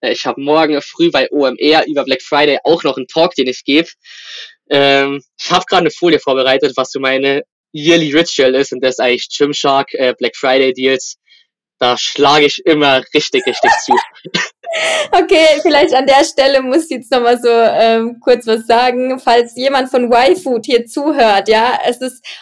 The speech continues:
Speaker 2: eure Time to shine, wenn ihr einen krassen Black Friday Deal habt. Ich kenne da so die ein oder andere Pappenheimer aus dem Team, die da auf jeden Fall einen Jahresvorrat kaufen würden.
Speaker 1: Boah, da wär, wär ich auch am Start. Also Y-Food wirklich, falls ihr es grad hört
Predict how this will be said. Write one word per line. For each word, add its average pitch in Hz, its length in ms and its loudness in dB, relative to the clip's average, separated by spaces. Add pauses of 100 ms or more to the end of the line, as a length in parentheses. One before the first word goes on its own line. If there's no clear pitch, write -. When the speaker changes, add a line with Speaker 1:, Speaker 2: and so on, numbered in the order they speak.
(140)
Speaker 2:
eure 302 640 4 (180)
Time 285 380 2
to - 100 -14
shine, 220 640 0
wenn 220 160 0
ihr 294 200 0
einen 294 160 -2
krassen 349 640 -4
Black 320 240 0
Friday 480 560 2
Deal 247 360 -4
habt. 254 340 -6 (300)
Ich 285 200 -6
kenne 277 200 2
da 262 180 0
so 233 100 -2
die 226 120 -2
ein 240 260 0
oder 233 140 2
andere 233 360 0
Pappenheimer 233 640 0
aus 277 60 0
dem 240 180 -8
Team, 311 260 -2
die 247 100 -2
da 233 240 4
auf 302 120 -6
jeden 285 280 -2
Fall 254 180 0
einen 247 80 0
Jahresvorrat 233 600 -2
kaufen 208 300 0
würden. 202 460 -6
Speaker 1:
Boah, 123 200 0
da 131 160 0
wär, 139 220 2
wär 131 100 -2
ich 127 80 -8
auch 123 220 -4
am 117 140 -4
Start. 110 320 -2 (100)
Also 123 380 -2
Y-Food 147 460 0
wirklich, 143 340 0
falls 151 240 2
ihr 139 60 -6
es - 60 -10
grad 131 200 -2
hört 151 260 2